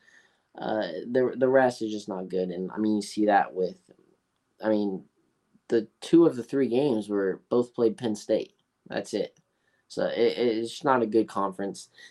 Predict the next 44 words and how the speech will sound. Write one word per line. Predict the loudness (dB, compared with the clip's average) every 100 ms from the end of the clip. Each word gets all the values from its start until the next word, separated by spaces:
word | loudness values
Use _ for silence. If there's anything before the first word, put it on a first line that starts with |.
| -2
These | 4
are, | 6 6
uh, | 4 2 0
these | -8
are | -8
two | -10 -12 -8
really | -4 -4
good | -4
teams. | -6 -8 -6
These | -4 -4
are | -2
obviously | -2 -2 -4 -8
the | -8
number | -6 -8 -12
two | -12 -12
and |
number | -12 -14
three | -16 -16
team | -14 -14 -14 -14
in | -14 -14
the | -16
country, | -14 -14 -12 -16 -18 -16
in |
my | -12 -12
opinion. | -14 -16 -16 -16 -20 _ -20 _
So | 4 4 4 _ _ _ _ _ _ _
with | 2
that | 4 6
being | 4
said, | 0 -2 0 0 -6 _ _ _ _ _ _ -12
Michigan | -2 0 0 -6 -8 -10 _ _ _ -4
gets | -4 -2
win | -2 -2 -2
number | -6 -6
three | -10 -8 -4 -2 -4
in | -4
a | -4 -4
row | 0 2 2 0 -6 _ _ _ -12
versus | -4 -4 -4 -6
Ohio | -6 -2 -2 -2
State. | -4 -4 -2
They | -2
win | -2 -6
twenty-four | -6 -4 -4 -4 0 0 -2